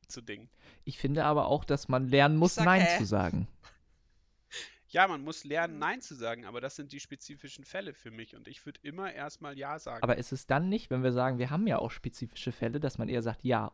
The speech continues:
Speaker 2: und Nein?
Speaker 1: Aber dies hier ist kein spezifischer Fall,
Speaker 3: Immer
Speaker 1: sondern
Speaker 3: noch hä.
Speaker 1: einfach allgemein Ja oder Nein, Hauke.
Speaker 2: Ich sag ja auch
Speaker 1: Das
Speaker 2: nicht
Speaker 3: Wie
Speaker 1: ist
Speaker 3: oft hat
Speaker 1: kein
Speaker 3: man im
Speaker 1: spez-
Speaker 3: Leben What the fuck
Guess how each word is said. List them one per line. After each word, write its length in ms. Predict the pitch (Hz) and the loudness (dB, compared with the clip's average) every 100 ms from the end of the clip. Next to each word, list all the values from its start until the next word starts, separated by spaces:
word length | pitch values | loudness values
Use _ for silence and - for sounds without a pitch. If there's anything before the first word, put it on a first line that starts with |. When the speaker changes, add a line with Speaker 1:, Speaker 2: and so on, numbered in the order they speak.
| - | 0
Speaker 2:
und 220 | 147 - | 0 2
Nein? 420 | 120 117 202 - _ _ _ - - _ _ _ _ _ _ _ _ _ | 2 2 0 -6 _ _ _ -20 -20 _ _ _ _ _ _ _ _ _
Speaker 1:
Aber 180 | 139 151 | -6 -6
dies 260 | 151 160 - | -8 -16 -10
hier 220 | 160 - | -10 -8
ist 180 | 214 - | -12 -10
kein 220 | 170 147 | -12 -12
spezifischer 640 | - 135 - 139 143 - | -12 -14 -14 -16 -14 -12
Fall, 300 | 135 - 127 | -10 -4 -4
Speaker 3:
Immer 160 | 180 208 | -2 -4
Speaker 1:
sondern 160 | 190 185 | -4 -2
Speaker 3:
noch 100 | 120 | -2
hä. 200 | 175 180 | 0 -2
Speaker 1:
einfach 140 | 151 | -2
allgemein 800 | 139 139 156 165 131 127 139 165 _ | -2 -2 -2 -8 -6 -6 -6 -10 _
Ja 300 | _ 131 131 139 | _ -2 -2 -2
oder 160 | 139 | -6
Nein, 320 | 143 180 135 120 | -6 -8 -8 -12
Hauke. 320 | 113 - 117 _ _ _ _ _ | -14 -14 -20 _ _ _ _ _
Speaker 2:
Ich 140 | 123 - | -10 -4
sag 180 | 151 | 0
ja 80 | 151 | 4
auch 100 | 131 | 4
Speaker 1:
Das 40 | 143 | 4
Speaker 2:
nicht 120 | 170 | 2
Speaker 3:
Wie 40 | |
Speaker 1:
ist 60 | 269 | 2
Speaker 3:
oft 140 | 285 | -4
hat 80 | 311 | -2
Speaker 1:
kein 60 | - | 2
Speaker 3:
man 140 | 247 | 2
im 120 | 247 | 0
Speaker 1:
spez- 40 | 233 | 2
Speaker 3:
Leben 320 | 247 262 247 | 2 2 4
What 140 | 247 - | 2 4
the 80 | 262 | -6
fuck 200 | - 294 | 0 0